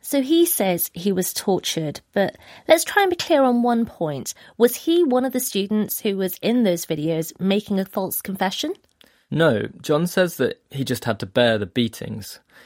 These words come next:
Speaker 2: He was, however, being held in the same building as the students who were in those fake confession videos.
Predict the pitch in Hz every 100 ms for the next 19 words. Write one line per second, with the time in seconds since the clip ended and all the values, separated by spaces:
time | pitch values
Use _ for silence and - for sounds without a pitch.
0 | _ 143 147 175 - 120 107 98 95 117
1 | 110 98 143 131 131 - 110 104 147 151
2 | 143 120 107 104 - 123 117 107 - 117
3 | 104 - 117 110 - 127 113 101 95 110
4 | - 104 95 95 98 98 117 - 110 -